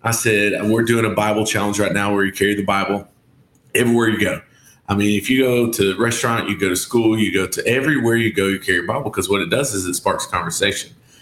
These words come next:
I said, "And whoever can tag me in the most photos by the end of the month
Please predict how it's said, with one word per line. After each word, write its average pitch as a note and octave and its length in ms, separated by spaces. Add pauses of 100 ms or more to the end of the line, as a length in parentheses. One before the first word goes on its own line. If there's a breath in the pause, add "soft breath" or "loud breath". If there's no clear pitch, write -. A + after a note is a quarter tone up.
(320 soft breath)
I A#2 80
said, A2 240
"And G2+ 120
whoever A#2 520
can A#2+ 260
tag C3 400
me F#2+ 160
in F#2 100
the F2+ 80
most G2+ 500
photos G2+ 440
by F#2+ 160
the - 120
end A2 140
of A#2+ 80
the A#2+ 60
month G2 400